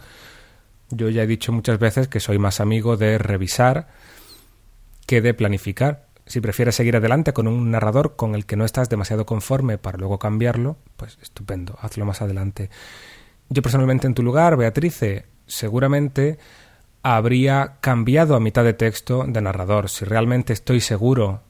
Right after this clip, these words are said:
de que quiero contar la historia en tercera persona, pues aunque haya empezado en primera, cambio y luego solo tendré que revisar esa primera parte que ya he escrito.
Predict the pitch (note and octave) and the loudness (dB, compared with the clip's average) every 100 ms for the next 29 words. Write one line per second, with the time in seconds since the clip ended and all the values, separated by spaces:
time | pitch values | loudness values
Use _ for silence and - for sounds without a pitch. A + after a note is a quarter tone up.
0 | _ G#2 G#2 G#2 G#2+ A2 A#2 G#2+ A2+ A2 | _ -10 -8 -4 -4 -2 -2 -2 -2 -2
1 | - A#2+ A#2 G#2 F#2+ G#2 G2 G2 - B2+ | -2 -2 -2 -2 -2 -2 -2 -4 0 0
2 | B2+ C#3 - - - - - F#2+ F#2+ A2 | 0 -2 -10 -20 -20 -10 -6 -4 0 0
3 | A#2 A2 A#2 A#2 A2+ A#2 A2+ B2+ C3 - | 0 0 0 0 0 0 2 0 0 2
4 | B2 A2+ G#2+ D#3+ - - - - _ - | 2 2 0 -2 -10 -20 -20 -20 _ -2
5 | A2+ G#2 A#2 B2 - A2+ A2 A2+ A2 - | 0 2 2 2 2 2 2 2 0 -2
6 | A2 G#2+ G2 A2 A#2 A#2+ G#2+ G2 B2 B2+ | -2 -2 -2 -2 0 -2 -2 2 4 2
7 | G#2 G2+ - G2+ - G2 G2 - - G2 | 0 -6 -6 -8 -6 -4 -4 -6 -8 -8
8 | - G2 | -8 -12